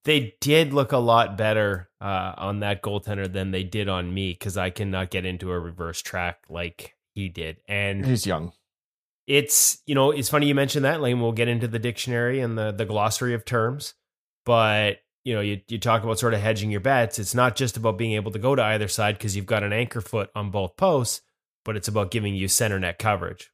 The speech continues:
Speaker 2: Yes.
Speaker 1: You're in the, you're in the middle of the net as opposed to being on one side or the other.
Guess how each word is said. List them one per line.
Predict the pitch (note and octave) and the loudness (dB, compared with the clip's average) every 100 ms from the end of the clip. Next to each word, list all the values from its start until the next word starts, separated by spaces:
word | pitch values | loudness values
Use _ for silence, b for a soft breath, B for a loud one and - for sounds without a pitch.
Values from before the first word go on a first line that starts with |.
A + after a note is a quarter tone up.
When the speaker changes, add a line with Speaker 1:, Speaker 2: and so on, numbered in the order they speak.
| - | -4
Speaker 2:
Yes. | F2+ - | -4 -4
Speaker 1:
You're | F#2+ G2 | -6 -2
in | A2 G#2+ | 0 0
the, | G#2 G#2 | -4 -6
you're | - A2 G#2+ | -4 -2 0
in | A#2 A2 | 0 -2
the | |
middle | G#2+ G#2 G2+ G2 | -2 -2 -2 -2
of | G2 | -2
the | G2 | -2
net | G#2 A2+ G#2 - _ - | 0 0 0 -4 _ -6
as | A2 G#2+ | -4 -2
opposed | A2 G#2+ G2+ | 0 0 0
to | G#2 | -2
being | G#2 G#2 | -2 -2
on | G2 F#2+ | -2 -2
one | G#2 G2+ | -2 -2
side | - G2+ F#2+ | 0 0 0
or | |
the | F#2 F#2 | -2 0
other. | G2 F#2+ F2+ | 0 0 -4